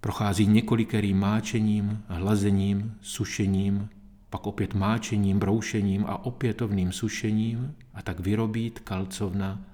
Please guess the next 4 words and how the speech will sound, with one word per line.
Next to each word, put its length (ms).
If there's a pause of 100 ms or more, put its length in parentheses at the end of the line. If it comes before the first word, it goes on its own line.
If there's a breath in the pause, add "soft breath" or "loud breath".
(200 loud breath)
plochu 420 (240)
tisícovek 760
školních 460
tabulí. 400